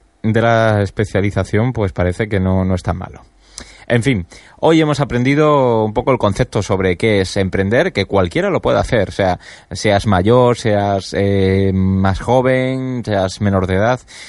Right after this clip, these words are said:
eh, también qué, qué herramientas o qué es lo que necesito para emprender. Simplemente la mejor herramienta eres tú, así de claro, tú y tu actitud, ¿vale? Suena un poco a rima,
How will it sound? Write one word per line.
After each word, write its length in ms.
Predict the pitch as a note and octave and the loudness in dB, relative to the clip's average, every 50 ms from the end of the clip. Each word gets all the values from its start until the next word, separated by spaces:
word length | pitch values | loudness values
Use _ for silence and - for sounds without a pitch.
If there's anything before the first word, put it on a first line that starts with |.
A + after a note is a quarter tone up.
| - - _ - | -20 -20 _ -6
eh, 760 | - G#2+ G#2+ G#2+ G2 G2 G2 G2 F#2+ F#2+ F#2+ F#2 F2+ E2 - _ _ _ _ _ _ _ _ _ _ _ _ _ - - _ _ | -2 0 0 2 2 0 0 0 0 0 0 -2 -4 -8 -10 _ _ _ _ _ _ _ _ _ _ _ _ _ -20 -20 _ _
también 360 | - G#2 A2 B2+ D3 E3 D3+ | -4 -2 0 2 2 0 0
qué, 380 | A#2 A#2+ A2 A2+ A#2 A2+ G#2 E2+ - | 0 0 0 2 2 2 0 -2 0
qué 100 | B2 B2 | -2 0
herramientas 600 | B2 C3+ B2 A2+ C3 E3+ E3 - F#2+ F#2 F2+ - | 2 2 0 2 2 0 0 0 -2 -2 -2 -2
o 100 | G#2 F#2 | -4 -4
qué 120 | - - A#2+ | -2 -2 -4
es 120 | A2 - | -2 -2
lo 140 | A#2+ A#2 G#2 | -2 -2 0
que 120 | A2+ G#2 | 0 0
necesito 540 | G#2 G2 - - F2+ - - A#2+ G#2 G#2 F#2 | -2 -2 -2 -4 -6 -4 -4 -4 -4 -4 -2
para 160 | - F2 E2+ | -2 -2 -2
emprender. 520 | F2 F2 E2+ F2 F2+ G#2 B2 A2 - _ _ _ _ _ | -2 -2 -4 -4 -2 0 -2 -2 -2 _ _ _ _ _
Simplemente 680 | - - - G2+ F#2+ G#2 G2 G#2 G#2 G2+ - B2+ C3+ C3 - - - - - _ _ | -12 -4 -4 -2 0 0 0 2 0 0 0 -2 -2 -2 -8 -18 -20 -20 -20 _ _
la 260 | - - G2 G2 F#2+ F#2 | -8 -4 0 0 2 2
mejor 280 | F#2 F2 - - A2 | 0 -2 0 0 2
herramienta 440 | A2 G#2 G#2 G#2 G#2 G#2+ G#2+ - A2 | 2 2 2 2 0 0 0 0 -2
eres 200 | F2+ F2+ - - | -2 -2 -4 -6
tú, 160 | - E2+ - - - - _ _ _ _ _ _ _ _ _ - | -6 -6 -6 -6 -12 -20 _ _ _ _ _ _ _ _ _ -6
así 260 | - F2+ - - F#2+ | -6 -6 -2 -2 0
de 120 | F#2+ F2 | 0 0
claro, 280 | - F2+ D#2+ E2 E2+ - | 0 0 -2 -2 -2 -6
tú 300 | _ - D3 F#3 - _ - | _ -2 0 0 -2 _ -4
y 100 | A2+ G2+ | -6 -4
tu 140 | - G2+ | 0 -2
actitud, 460 | F2 E2+ _ - - D#2+ - A2+ F2+ - - - - _ _ _ _ _ _ - | -2 -2 _ -10 -14 -6 -4 -2 -4 -4 -6 -18 -20 _ _ _ _ _ _ -6
¿vale? 200 | F#2 G#2+ C3+ C3 | -4 -4 -4 -4
Suena 200 | - F#2 F#2 F2+ | -4 -4 -4 -2
un 60 | F2 | -2
poco 320 | - F#2 - F#2+ F#2 F2+ F#2 | -4 -6 -2 0 0 0 0
a 60 | F#2 | 2
rima, 360 | - A2 A#2+ G#2 - - - | 2 2 2 2 2 0 -2